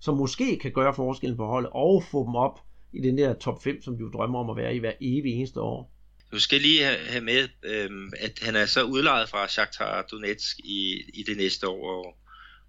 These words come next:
Speaker 2: og, øhm, ja, altså, Shakhtar, de er jo kendt for at,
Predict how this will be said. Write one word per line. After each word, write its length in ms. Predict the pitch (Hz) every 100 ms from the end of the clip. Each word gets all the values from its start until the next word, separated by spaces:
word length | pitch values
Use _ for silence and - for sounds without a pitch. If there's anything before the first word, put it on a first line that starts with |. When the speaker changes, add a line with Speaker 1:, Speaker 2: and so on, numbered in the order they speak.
| _
Speaker 2:
og, 380 | 85 92 90 85
øhm, 320 | 82 82 76 - _ _ _ -
ja, 200 | 87 - - - -
altså, 220 | 85 98 - - - -
Shakhtar, 400 | - 113 - 131
de 120 | 123
er 40 | 127
jo 60 |
kendt 260 | - 120 113
for 320 | 131 104
at, 60 | 101